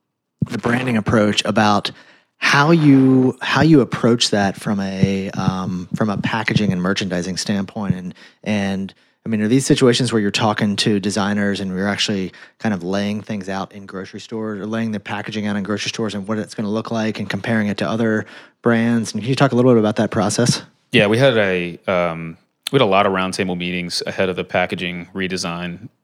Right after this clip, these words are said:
Speaker 2: about all those questions that you just brought up. And, you know, w-, one thing that we, when we decided to move on from, from our old look,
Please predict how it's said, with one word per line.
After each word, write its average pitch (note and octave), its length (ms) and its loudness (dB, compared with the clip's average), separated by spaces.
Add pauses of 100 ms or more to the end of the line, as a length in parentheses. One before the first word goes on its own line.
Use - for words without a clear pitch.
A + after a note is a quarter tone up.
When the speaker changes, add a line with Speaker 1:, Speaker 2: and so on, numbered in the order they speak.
(200)
Speaker 2:
about F2 460 0 (200)
all G2+ 160 0
those F2+ 140 -6
questions F2+ 400 -4
that - 100 -12
you - 80 -14
just - 220 -12
brought - 180 -6
up. - 300 -8
And, G#2 360 0 (1300)
you C3 60 2
know, G#2 180 0 (220)
w-, - 240 -6 (600)
one C#3 160 6
thing C3+ 220 2
that A2 120 0
we, G#2 260 0 (120)
when A2+ 140 0
we G#2+ 60 0
decided A2 380 2
to G2+ 60 -4
move G2+ 220 -2
on G2+ 240 0
from, F#2 300 -6
from F#2+ 200 -4
our F2+ 120 2
old F#2+ 200 -4
look, G#2 520 -2